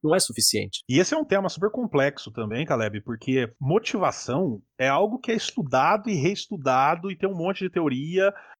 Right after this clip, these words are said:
Speaker 2: e uma teoria conflita com a outra. Eu lembro na faculdade de ter estudado, sei lá, cinco, quatro, cinco teorias motivacionais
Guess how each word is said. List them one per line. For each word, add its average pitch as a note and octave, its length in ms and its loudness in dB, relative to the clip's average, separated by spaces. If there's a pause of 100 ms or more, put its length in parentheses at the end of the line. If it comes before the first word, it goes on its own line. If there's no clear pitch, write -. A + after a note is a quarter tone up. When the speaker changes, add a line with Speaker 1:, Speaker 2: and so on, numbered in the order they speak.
(100)
Speaker 2:
e D#3+ 180 2
uma F#3 160 4
teoria F3 260 2
conflita E3+ 400 -2
com D#3 120 -2
a C3 40 2
outra. E3+ 600 0
Eu D#3 80 0
lembro F#3 260 2
na F3 100 -2
faculdade D#3+ 440 -2
de D#3+ 80 -16
ter F3+ 100 0
estudado, D3+ 400 0
sei E3 100 -2
lá, C3+ 80 2
cinco, E3+ 560 -4
quatro, F3+ 280 0
cinco F3+ 220 -8
teorias D3 380 0
motivacionais C#3 880 -2